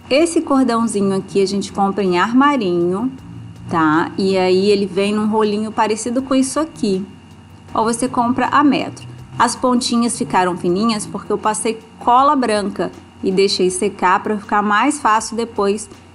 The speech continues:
de encaixar nas peças, tá bom? Ó, esse aqui é o meio, do-, dobrei ao meio, né?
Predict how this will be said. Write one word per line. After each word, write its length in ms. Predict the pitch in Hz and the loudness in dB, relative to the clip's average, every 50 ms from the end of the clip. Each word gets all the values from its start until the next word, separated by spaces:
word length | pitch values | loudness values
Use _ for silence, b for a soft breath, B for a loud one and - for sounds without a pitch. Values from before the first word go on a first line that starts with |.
| B - - | B -8 -4
de 160 | 202 202 226 | -2 0 0
encaixar 800 | 226 240 240 247 240 240 233 233 - - 190 180 190 196 - - | 0 0 2 2 0 0 0 -4 -2 0 2 2 2 0 -2 -6
nas 380 | - 208 202 202 202 226 - - | -4 -2 0 0 0 0 -2 -6
peças, 520 | - - - - - - - - - - | -6 -6 -4 -4 -4 -8 -10 -12 -12 -12
tá 180 | - - 175 165 | -10 -6 -6 -2
bom? 300 | 165 190 190 233 311 - - B B B B B B B - | 0 0 2 2 0 -2 -4 B B B B B B B 0
Ó, 120 | 202 185 | 0 2
esse 240 | - 208 202 - 240 | 2 0 0 0 -2
aqui 160 | 240 - 262 | -2 0 2
é 60 | 240 | 2
o 80 | 247 294 | 4 6
meio, 420 | 294 262 220 196 190 196 208 214 202 | 6 4 4 4 4 4 4 2 2
do-, 160 | 185 202 190 | 2 0 0
dobrei 480 | 190 196 180 226 233 226 240 262 311 320 | 0 0 0 2 2 2 2 2 4 4
ao 100 | 320 302 | 6 6
meio, 480 | 247 220 196 185 185 202 233 254 233 | 4 4 4 4 4 4 4 2 0
né? 340 | 196 185 185 190 208 247 | 2 2 2 2 0 -2